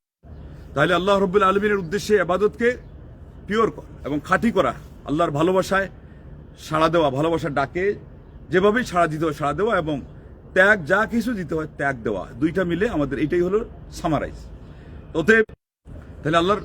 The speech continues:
প্রধান ঘর হলো কাবা ঘর, সেখানে তার ডাকে এসেছিলাম, কিন্তু তার ঘর তো সারা পৃথিবীতে ছড়িয়ে ছিটিয়ে আছে না মসজিদ।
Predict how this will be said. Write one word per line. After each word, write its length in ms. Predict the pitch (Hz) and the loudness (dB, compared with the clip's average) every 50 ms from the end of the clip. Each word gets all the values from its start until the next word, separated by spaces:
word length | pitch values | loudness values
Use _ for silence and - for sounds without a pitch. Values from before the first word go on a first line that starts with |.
| - - - | -8 -6 -4
প্রধান 400 | 156 170 185 208 240 269 277 240 | -2 2 2 4 4 4 4 2
ঘর 180 | 202 214 214 | 2 2 2
হলো 180 | 196 196 190 170 | 2 0 0 0
কাবা 260 | 151 170 151 139 139 | -2 -4 -2 -2 -2
ঘর, 140 | 120 123 143 - - - - - - - - - - - - | -2 -4 -8 -10 -12 -18 -20 -20 -20 -20 -20 -20 -20 -18 -2
সেখানে 260 | - 185 190 202 202 | 2 4 4 4 4
তার 200 | - 196 185 175 | 4 2 2 2
ডাকে 200 | 175 170 139 180 | 2 2 2 2
এসেছিলাম, 460 | 170 151 165 160 - 165 160 185 233 - - - - - - - - - - | 0 0 -2 -4 -4 -2 -2 -2 -4 -6 -12 -18 -20 -20 -20 -20 -20 -6 -4
কিন্তু 160 | 175 180 190 | -2 -2 0
তার 220 | - 190 196 196 | 2 2 2 2
ঘর 160 | 180 180 208 202 - | 4 2 2 2 2
তো 260 | 214 202 196 190 185 - | 2 2 2 0 -4 -8
সারা 240 | - 151 165 175 170 | -6 -2 0 0 0
পৃথিবীতে 520 | - - 175 151 196 208 220 226 180 254 | 0 -4 -8 -6 -4 -2 -2 -2 -4 -4
ছড়িয়ে 280 | - - 196 165 165 151 | -4 -4 -4 -2 -2 -4
ছিটিয়ে 240 | - 160 147 160 143 | -4 -2 -2 -2 -2
আছে 140 | 143 160 | 0 -2
না 60 | 151 147 | -2 0
মসজিদ। 360 | 156 165 156 - 277 - | 0 -2 0 0 0 0